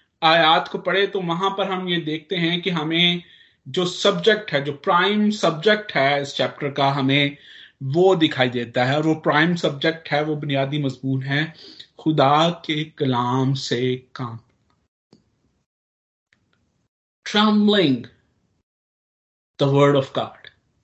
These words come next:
और यहां पर अब्रानी जुबान में जो लफ्ज इस्तेमाल हुआ है कांपने के लिए, ट्रेम्बलिंग के लिए, उसका,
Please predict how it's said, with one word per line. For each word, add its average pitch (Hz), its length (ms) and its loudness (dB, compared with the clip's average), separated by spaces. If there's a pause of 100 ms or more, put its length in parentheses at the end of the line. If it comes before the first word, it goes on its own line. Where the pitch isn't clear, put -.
(720)
और - 180 -6
यहां 190 280 4
पर 202 120 6
अब्रानी 175 580 2 (280)
जुबान 151 440 2
में 165 160 0
जो 156 100 0
लफ्ज 151 520 -2 (340)
इस्तेमाल 151 520 2
हुआ 143 260 0
है 147 80 4
कांपने 139 520 -2
के 160 140 -2
लिए, 135 200 0
ट्रेम्बलिंग 143 520 -2
के 156 80 0
लिए, 143 200 2
उसका, 160 260 -6